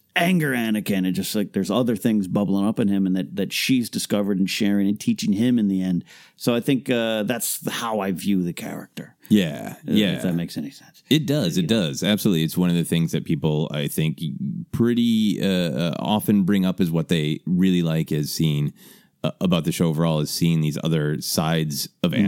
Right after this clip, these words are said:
Speaker 2: Anakin and seeing this sort of likable big brother whose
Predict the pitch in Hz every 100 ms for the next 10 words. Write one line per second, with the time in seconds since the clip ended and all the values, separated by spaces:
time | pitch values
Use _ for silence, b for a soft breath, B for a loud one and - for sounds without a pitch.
0 | 92 73 69 69 B B 95 82 - 113
1 | 107 78 73 - 76 - 82 73 69 b
2 | b b b - 90 90 87 87 90 87
3 | 92 82 87 85 76 87 78 76 87 82
4 | 85 82 80 80 87 78 76 69 - -